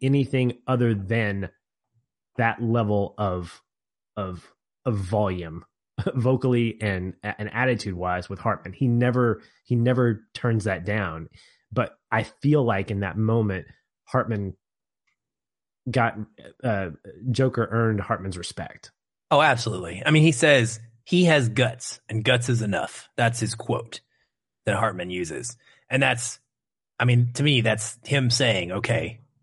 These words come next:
Speaker 2: that's, you know, you've, you've earned my respect, 'cause that's what I'm looking for. I'm not looking
Speaker 1: Right.
Speaker 2: for the right answer. I'm looking for guts, and you've got it." Um, now,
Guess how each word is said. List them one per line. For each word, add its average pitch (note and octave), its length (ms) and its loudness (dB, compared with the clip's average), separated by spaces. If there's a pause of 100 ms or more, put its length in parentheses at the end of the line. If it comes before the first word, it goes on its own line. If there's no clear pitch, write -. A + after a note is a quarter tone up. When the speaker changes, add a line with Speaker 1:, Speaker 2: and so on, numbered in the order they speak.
(300)
Speaker 2:
that's, F#2+ 240 -2
you B2+ 140 0
know, F2 80 0
you've, A#2+ 340 2
you've B2+ 120 4
earned A#2+ 200 2
my A2+ 80 2
respect, - 360 -4
'cause A#2+ 120 2
that's - 160 2
what G2 100 -4
I'm D#3+ 100 -6
looking - 280 -6
for. - 360 -8
I'm - 200 -20
not F2 160 0
looking G2+ 160 0
Speaker 1:
Right. G#2 60 0
Speaker 2:
for A2+ 80 -4
the G2+ 100 -4
right B2+ 220 4
answer. A#2+ 480 2
I'm G#2 80 -4
looking A#2+ 200 4
for A2 100 0
guts, - 460 -4 (480)
and F2 360 -4 (480)
you've A#2 260 2
got A#2+ 240 2
it." - 180 -8 (720)
Um, A2 480 4
now, B2 460 2